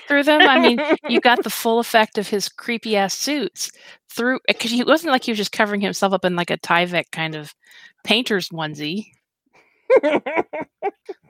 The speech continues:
Speaker 2: Look, he spent two thousand dollars on that suit, and he wants you to know it.
Speaker 1: That's right. So,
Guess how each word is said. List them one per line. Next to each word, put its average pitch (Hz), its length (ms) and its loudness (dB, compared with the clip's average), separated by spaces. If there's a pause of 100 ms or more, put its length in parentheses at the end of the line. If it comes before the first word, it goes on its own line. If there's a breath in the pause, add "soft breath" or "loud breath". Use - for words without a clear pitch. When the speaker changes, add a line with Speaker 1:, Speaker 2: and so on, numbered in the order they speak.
(1300 loud breath)
Speaker 2:
Look, 233 240 6
he 330 200 2
spent 294 420 4
two 302 160 -4
thousand 226 420 2
dollars 262 340 4
on 320 120 -4
that 320 180 0
suit, 330 300 -4
and 254 80 -12
he 370 120 -2
wants 277 280 -2
you 285 100 -8
to 277 80 -10
know 311 260 0
it. - 180 -4 (1400 loud breath)
Speaker 1:
That's 226 320 0
right. 190 420 2 (800 loud breath)
So, 202 460 4